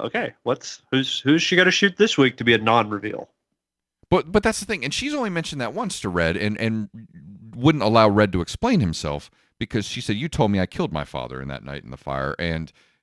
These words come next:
Speaker 2: that was that day when she, 'cause she threw the D N A test at him when he was in the church or whatever.
Speaker 1: Yeah.
Speaker 2: And he just decided, "You know what? You're, you're too emotional. You're too upset. I'm not gonna explain this to you right now."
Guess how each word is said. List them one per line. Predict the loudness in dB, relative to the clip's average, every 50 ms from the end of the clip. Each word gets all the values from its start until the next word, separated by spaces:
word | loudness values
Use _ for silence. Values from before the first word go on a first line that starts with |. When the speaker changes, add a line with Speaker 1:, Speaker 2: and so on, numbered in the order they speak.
| _ _ _ _ _ _ _ _ _ _ _ _ _ _ _ _
Speaker 2:
that | 0 0 2 2
was | 2 0 0
that | 0 0 2 2
day | 2 2 2
when | 2 0
she, | -2 -6 -8
'cause | -8 -8 -6
she | -4 -4 -6 -6
threw | -6 -4 -2 -2 -2
the | -2 -4
D | -4 -2 0
N | 0 0
A | 0 -2
test | -2 -2 -4 -4 -4 -6
at | -6 -6 -6 -6
him | -8 -10 -10 -8
when | -6 -4 -4 -4
he | -4 -6
was | -8 -8 -8
in | -10
the | -10 -10
church | -8 -6 -8 -8 -6 -10
or | -12 -10
whatever. | -10 -10 -10 -10 -12 -12 -14 _ _ _ _ _ _ _ _ _ _
Speaker 1:
Yeah. | -4 -4 -4 -4 -4 _
Speaker 2:
And | -2 -2 -2 0
he | 0 -2 -2
just | 0 -2 -4 -2
decided, | -2 -4 0 2 2 2 2 2
"You | 0 -2
know | -2 0
what? | 0 -2 -4 -4
You're, | -4 -6 -6 -6
you're | -6 -8 -8
too | -4 -2 0 2
emotional. | 2 4 2 0 0 -2 -2
You're | -2 -2
too | -2 -4 -6
upset. | -6 -4 -6 -8 -4 -2
I'm | 0 0 2
not | 0 0 -2
gonna | -2 -2 -2 -2
explain | -4 -8 -8 -8 -6 -6 -6
this | -8 -10 -12 -16
to | -16 -16
you | -14 -14 -14
right | -14 -16 -16
now." | -16 -18 -18